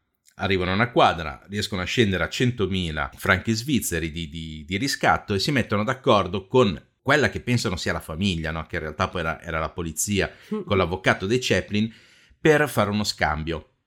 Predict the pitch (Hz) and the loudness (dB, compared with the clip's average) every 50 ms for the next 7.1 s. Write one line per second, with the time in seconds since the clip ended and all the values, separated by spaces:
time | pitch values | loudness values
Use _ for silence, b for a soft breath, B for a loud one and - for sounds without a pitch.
0 | _ _ _ _ _ _ _ _ - 107 - - - 123 107 92 80 - 90 101 | _ _ _ _ _ _ _ _ -6 -4 -2 2 4 4 6 4 4 2 0 0
1 | 107 113 113 107 90 87 - - - 90 87 90 92 87 98 131 135 120 101 87 | 2 4 4 4 2 2 0 -4 -6 -4 -2 -2 0 2 4 4 4 4 2 0
2 | - - - 85 92 82 76 71 69 69 71 - - - 71 69 67 67 73 110 | -4 -6 -2 0 0 0 0 -2 -4 -8 -8 -10 -10 -10 -10 -10 -12 -4 -2 -2
3 | 123 123 - - 87 80 - - 92 101 98 104 104 - - 175 175 143 113 82 | -2 0 0 0 0 -2 -4 -4 -2 -2 -2 -2 -4 2 4 6 6 6 4 0
4 | 76 - - 123 104 95 92 - 123 110 90 - - 82 87 117 117 - - 85 | -2 -2 0 2 2 0 0 0 -2 -2 -2 -2 -4 -4 -4 -4 -2 -2 -2 -2
5 | 80 - 95 95 101 107 127 127 117 95 85 85 101 113 110 101 80 78 80 87 | -2 -2 -4 -4 -2 0 0 0 0 0 0 0 0 2 2 2 2 2 0 -2
6 | 95 104 98 - 101 98 - 117 110 - - 87 82 82 82 87 90 92 90 - | -4 -6 -6 -8 -10 -6 -4 -6 -6 -4 -2 0 0 2 2 0 -4 -4 -6 -10
7 | _ | _